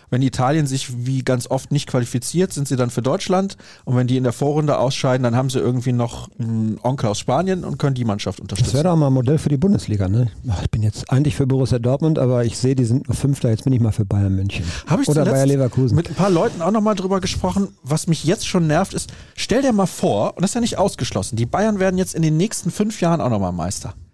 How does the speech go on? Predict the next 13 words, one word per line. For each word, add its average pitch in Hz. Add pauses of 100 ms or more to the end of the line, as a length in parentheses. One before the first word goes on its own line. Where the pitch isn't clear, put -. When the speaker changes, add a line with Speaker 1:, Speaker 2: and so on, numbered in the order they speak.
(420)
Speaker 1:
Es -
interessiert 147
doch 147
wirklich 165
dann 135
kein 240
Schwein 202
mehr, 98
oder? 220 (320)
Speaker 2:
Nee, 107
das 92
ist 123
so. 85